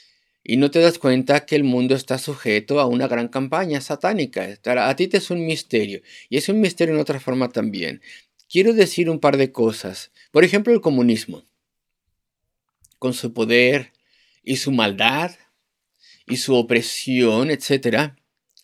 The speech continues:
Y aún así, si lo vemos de forma moral,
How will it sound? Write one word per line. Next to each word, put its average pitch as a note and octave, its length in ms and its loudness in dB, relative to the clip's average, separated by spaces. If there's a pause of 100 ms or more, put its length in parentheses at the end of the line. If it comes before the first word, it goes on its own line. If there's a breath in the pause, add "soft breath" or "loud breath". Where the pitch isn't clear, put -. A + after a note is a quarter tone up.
(340 soft breath)
Y A2+ 120 0
aún F3 160 4
así, C3+ 720 0 (1900)
si - 180 -6
lo A#2+ 140 6
vemos D3+ 220 4
de C#3 60 -2
forma C#3+ 220 0
moral, A#2+ 520 2